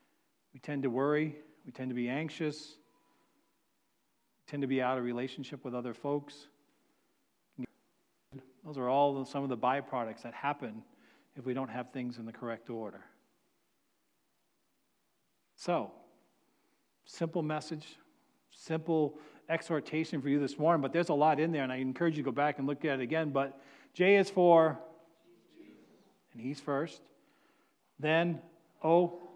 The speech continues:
others. And Y, you. Right? Not forgetting you, 'cause you are important, but not the most important. Bow with me, please. Dear Heavenly Father, I,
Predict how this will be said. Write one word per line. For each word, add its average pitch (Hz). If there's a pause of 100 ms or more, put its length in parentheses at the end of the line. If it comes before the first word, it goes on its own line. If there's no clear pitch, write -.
(220)
others. 180 (640)
And 131
Y, 170 (680)
you. 127 (420)
Right? 160
Not 170
forgetting 175
you, 135 (100)
'cause 117
you 151
are 151
important, 127 (920)
but 127
not 135
the 135
most 123
important. - (1800)
Bow 127
with 113
me, 120
please. - (3250)
Dear 175
Heavenly 143
Father, 156
I, 123